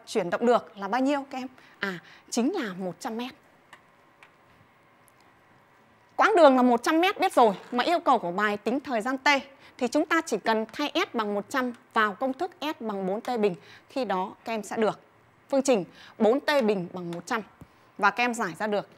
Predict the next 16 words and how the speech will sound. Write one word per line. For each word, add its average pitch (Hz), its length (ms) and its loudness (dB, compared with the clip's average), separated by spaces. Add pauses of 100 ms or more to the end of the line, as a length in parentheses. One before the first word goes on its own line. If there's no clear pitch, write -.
(120)
T - 40 -2 (120)
bình 175 240 -2
bằng 165 100 -8
hai 202 120 -10
mươi 208 60 -4
lăm. 214 100 -2 (480)
Và 185 120 -8
T - 120 -4 (140)
có 190 80 -8
hai 220 180 -6
giá 185 140 -10
trị - 220 -4 (120)
là 165 140 -12
T - 100 -12
bằng 190 320 -4
năm 196 220 -2